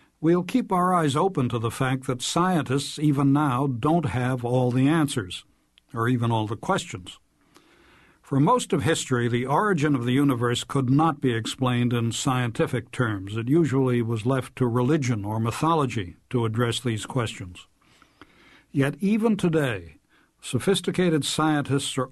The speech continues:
awestruck by the grandeur, power, and mystery of whatever force or being is responsible for the universe we see. And in that light, religious questions and concepts can take on new meaning.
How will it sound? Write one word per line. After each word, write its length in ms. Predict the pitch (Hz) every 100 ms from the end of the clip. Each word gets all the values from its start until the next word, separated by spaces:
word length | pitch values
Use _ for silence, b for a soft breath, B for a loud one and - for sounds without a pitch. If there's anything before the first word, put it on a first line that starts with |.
| -
awestruck 680 | 160 139 - - 120 113 -
by 160 | 110
the 140 | 107 107
grandeur, 640 | 110 135 151 147 156 160
power, 640 | 165 - 143 143 160 156
and 180 | 131 120
mystery 540 | 139 165 - 117 110 113
of 140 | 107
whatever 360 | 117 139 170 180
force 480 | - 165 156 160
or 220 | 156 139 127
being 640 | 123 165 143 107 107 98 b b b
is 220 | 123 110
responsible 720 | 117 110 - 147 131 127 113 113
for 200 | 127 117
the 100 | 120
universe 540 | 127 135 110 113 -
we 160 | 120 117
see. 500 | - 135 104 90 - _ b b b b b b b b -
And 180 | 120
in 140 | 139 208
that 220 | 190 185
light, 320 | 143 127 113 - _ _ -
religious 460 | 120 139 175 185
questions 580 | - 160 143 - 156 139
and 320 | 143 147 170
concepts 600 | 139 135 123 - 113 107 -
can 260 | 131 120
take 300 | 120 143 127
on 320 | 131 117 117
new 240 | 120 127 123
meaning. 460 | 131 123 90 82